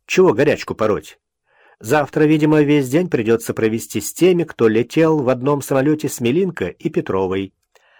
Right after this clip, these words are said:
Сейчас надо ехать к ней на квартиру, его обитель посмотреть, поспрашать соседей. И еще одно», — заключил Костенко, поднимаясь. «Надо бы выяснить, где, как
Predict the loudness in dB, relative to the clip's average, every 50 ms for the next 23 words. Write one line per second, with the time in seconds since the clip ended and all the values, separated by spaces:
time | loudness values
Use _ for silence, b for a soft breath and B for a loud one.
0 | b b b b b b b b b b _ -10 -2 -2 0 0 2 0 0 0
1 | 0 0 0 2 4 4 4 4 2 2 0 -4 -4 -6 -4 0 2 2 2 2
2 | 0 -2 -2 0 0 0 0 -2 -2 2 2 4 4 2 -2 -4 _ _ _ B
3 | B B B B B 2 4 4 6 6 4 4 4 2 0 -2 -2 -2 0 0
4 | -2 -2 -2 -4 -4 -2 -2 -2 0 2 0 0 0 -4 -20 _ _ _ _ _
5 | -8 -8 -4 -2 -4 -2 -2 -2 -4 -4 -4 -4 -8 -8 -8 -8 -10 -8 -8 -8
6 | -8 -8 -10 -10 -10 _ _ _ _ _ _ _ b b b b b b b b
7 | b b b b _ _ 4 4 4 4 2 0 -2 -2 -2 -2 -2 2 2 2
8 | 2 2 -2 -4 -4 -2 -4 -2 0 2 0 0 -2 -6 _ _ _ -10 -8 -6
9 | -6 -6 -4 -2 -2 -2 -2 -4 -8 -6 -2 -4 -4 -4 -4 -8 -6 -6 -4 -2
10 | -2 -2 -2 -2 -4 -6 -10 -14 -16 _ b b b b b b b b b b
11 | b -2 0 0 2 2 2 2 4 6 4 4 4 0 -6 -14 -16 -18 -18 -20
12 | -20 _ _ _ _ _ -14 -6 -2 -2 -2 2 4 4 4 6 4 2 2 0
13 | -2 -2 0 0 0 -2 -4 -8